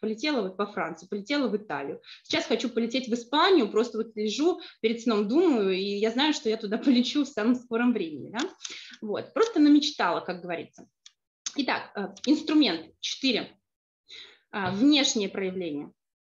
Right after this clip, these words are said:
внешнее, внутреннее состояние. Записываем,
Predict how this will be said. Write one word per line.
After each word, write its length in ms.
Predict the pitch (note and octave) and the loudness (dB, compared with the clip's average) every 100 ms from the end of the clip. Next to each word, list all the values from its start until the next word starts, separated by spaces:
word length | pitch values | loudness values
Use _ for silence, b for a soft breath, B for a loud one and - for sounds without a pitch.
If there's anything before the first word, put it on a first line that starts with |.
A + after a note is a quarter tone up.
| _ _ _ _ _ - | _ _ _ _ _ -4
внешнее, 640 | G#3 A3+ F3+ - E3+ - _ _ _ - | 2 2 2 -2 -6 -12 _ _ _ -12
внутреннее 840 | G#3 A#3+ D#4 D#4 B3 A#3+ A3+ E3+ F3 | -2 4 6 6 4 2 2 0 -2
состояние. 800 | G#3+ - A3+ G3+ D#3+ D#3+ B3 D4+ _ _ _ _ _ _ G#3+ | -8 -6 -4 -2 -2 -4 -8 -10 _ _ _ _ _ _ -6
Записываем, 800 | G#3 G#3 B3 - G3 F3 G3 | -6 -4 -6 -6 -8 -8 -10